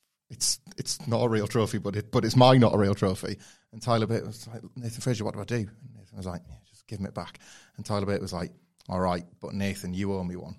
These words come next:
a shot at the real one down the line," right? That entire nonsense story took place so that Tyler Bate could hold a trophy while Nathan Fraser was holding the trophy, and they could do the Spider-Man meme bit to each other.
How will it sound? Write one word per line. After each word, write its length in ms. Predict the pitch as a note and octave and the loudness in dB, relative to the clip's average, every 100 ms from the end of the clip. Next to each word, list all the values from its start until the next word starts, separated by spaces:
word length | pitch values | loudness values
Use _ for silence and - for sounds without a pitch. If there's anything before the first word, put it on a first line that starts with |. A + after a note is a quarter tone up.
| - | -14
a 60 | |
shot 240 | F#2+ - G2 | -8 -4 -4
at 60 | - | -6
the 80 | |
real 280 | F#2 F#2+ F#2+ | -6 -4 -4
one 180 | E2+ E2+ | -6 -8
down 260 | - F2 E2+ | -6 -6 -4
the 80 | |
line," 280 | E2+ E2+ - - _ - | -4 -6 -6 -14 _ -10
right? 220 | F#2 G3+ - _ _ _ _ _ _ _ | -8 -8 -12 _ _ _ _ _ _ _
That 220 | - C#3 D3 | -8 -2 2
entire 560 | C3 - - E3+ D#3+ | 2 0 2 4 4
nonsense 360 | D3 D3 - C3 | 4 4 4 0
story 320 | - B2+ G2 | 0 0 -2
took 200 | - - | -4 -6
place 400 | - - - - - _ - | -8 -8 -4 -4 -6 _ -8
so 160 | - | -6
that 100 | A2+ | -4
Tyler 260 | - C3+ B2 | 0 2 4
Bate 220 | A#2 A2 | 4 2
could 100 | A#2+ | 0
hold 180 | G2 F#2 | -2 -2
a 40 | |
trophy 400 | - F#2+ F2 F2+ | -2 -4 -4 -6
while 160 | F2+ F#2+ | -4 -2
Nathan 260 | F#2+ F#2 G2 | -2 -4 -4
Fraser 240 | F#2+ F#2+ | -4 -4
was 80 | F#2 | -4
holding 180 | F#2 F2+ | -4 -4
the 60 | |
trophy, 240 | - F2+ F#2 | -4 -4 -4
and 80 | |
they 60 | E2+ | -6
could 100 | F2+ | -6
do 80 | F2+ | -6
the 60 | |
Spider-Man 440 | - - F2+ F#2+ F#2 | -4 -4 -4 -4 -4
meme 180 | F#2 F#2 | -4 -6
bit 160 | - | -8
to 80 | - | -10
each 160 | F#2 - | -12 -12
other. 120 | G#2 | -14